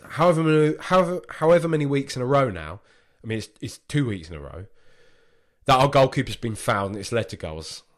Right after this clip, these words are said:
What is, what is going on? Where's the officiating? This isn't in the rules.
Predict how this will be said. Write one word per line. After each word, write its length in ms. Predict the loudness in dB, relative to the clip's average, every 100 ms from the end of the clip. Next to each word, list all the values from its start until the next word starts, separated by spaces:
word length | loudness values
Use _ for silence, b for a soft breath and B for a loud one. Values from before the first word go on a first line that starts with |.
| _ _ _ _ _ _ _ _ _ _ _ _ _ _ _ _ _
What 220 | 0 2
is, 140 | 4 2 2
what 140 | 2
is 80 | 4
going 200 | 4 4
on? 260 | 2 -2
Where's 260 | 4 4 4
the 60 | -2
officiating? 680 | -4 -6 -6 -8 -10 -18 -20 _ _ _ _ _ _ -6
This 160 | -2
isn't 260 | 0 0 -4
in 120 | -4
the 100 | -4
rules. 640 | -4 -6 -8 -12 -14 -20